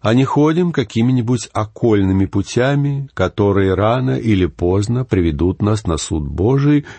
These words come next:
к престолу судьи праведного.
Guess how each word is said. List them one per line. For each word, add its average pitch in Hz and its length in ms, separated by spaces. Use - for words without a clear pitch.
к - 80
престолу 92 640
судьи 78 480
праведного. 73 880